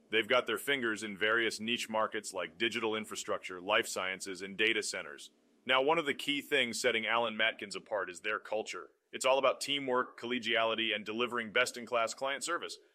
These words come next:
But it's not just their culture that's impressive. It's their ability to adapt and innovate. To spearhead their East Coast expansion, two of their veteran real estate partners, Sandy Jacobson and Neil Gluck, made the move to the Big Apple.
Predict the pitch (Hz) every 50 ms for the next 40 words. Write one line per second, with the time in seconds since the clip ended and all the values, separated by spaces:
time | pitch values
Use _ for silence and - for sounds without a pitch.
0 | _ _ - 135 135 143 135 - 170 175 175 170 143 104 101 104 123 131 131 -
1 | 123 110 107 - 107 101 92 95 92 - 98 90 - 123 131 127 - 87 80 -
2 | - _ _ _ _ - 127 120 104 107 117 135 156 170 160 123 104 127 127 127
3 | 127 120 117 117 - 123 120 113 104 - - 117 113 110 98 - - - - 117
4 | 117 110 - 135 127 120 104 90 92 82 76 - _ _ _ _ _ _ _ _
5 | _ _ _ - - - - - - - 165 180 190 156 139 131 117 110 107 101
6 | 110 107 107 - 139 143 - - - - 131 120 - - 110 - - - 139 135
7 | 135 131 117 - 107 95 90 - - 143 147 139 123 123 117 110 95 117 135 135
8 | 123 120 110 104 107 123 131 131 113 - - 120 107 107 - 110 104 98 98 101
9 | 104 101 - - 143 139 139 135 127 117 107 131 131 123 127 120 - - 123 113
10 | 104 104 110 120 120 113 98 98 120 143 131 101 - - - - - - _ -
11 | 127 143 156 165 156 143 156 151 151 160 156 143 127 104 - 123 110 104 92 90
12 | 135 127 113 120 120 117 107 - 92 78 71